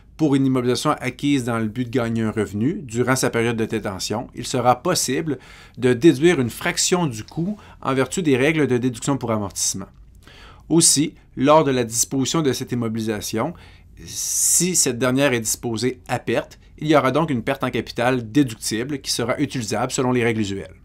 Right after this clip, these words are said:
En ce qui concerne les immobilisations qui sont acquises à des fins personnelles, les règles sont beaucoup plus sévères.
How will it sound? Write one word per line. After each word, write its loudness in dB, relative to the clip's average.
En 2
ce 2
qui -6
concerne 4
les 2
immobilisations 2
qui -6
sont 0
acquises 0
à 4
des 0
fins -2
personnelles, 0
les 0
règles 0
sont -4
beaucoup -4
plus -6
sévères. -2